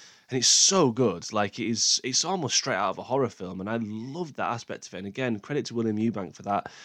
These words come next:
for that direction and, and that choice of that.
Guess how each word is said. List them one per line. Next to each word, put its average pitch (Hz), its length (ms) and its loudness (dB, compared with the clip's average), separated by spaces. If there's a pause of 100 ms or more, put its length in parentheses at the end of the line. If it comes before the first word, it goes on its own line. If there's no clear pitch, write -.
(100)
for - 100 -12
that 117 160 2
direction 113 520 -2
and, 104 200 -4
and 104 120 -6
that 101 120 -8
choice 131 400 0
of 95 140 -8
that. 80 280 -6